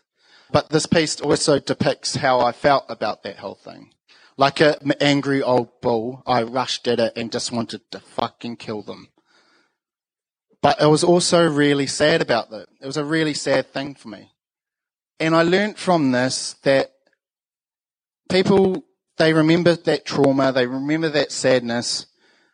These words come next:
How can I change this to make it a lot happier? Because people remember happy times just as much. So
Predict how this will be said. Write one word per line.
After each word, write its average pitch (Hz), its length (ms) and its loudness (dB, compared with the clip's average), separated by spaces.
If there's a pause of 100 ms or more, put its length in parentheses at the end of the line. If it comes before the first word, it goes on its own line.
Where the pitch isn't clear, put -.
(220)
How 147 240 2
can 175 240 0
I 175 100 4
change 143 520 -2
this 113 280 -6
to - 160 -4
make 120 280 -2
it 117 160 -2
a 120 80 -8
lot 110 340 -6 (240)
happier? 104 480 -6 (960)
Because 123 260 -6
people 127 300 -4
remember 120 340 4
happy 143 300 0
times 104 500 -4 (160)
just 113 240 -2
as 110 160 -6
much. - 540 -4 (540)
So 147 500 4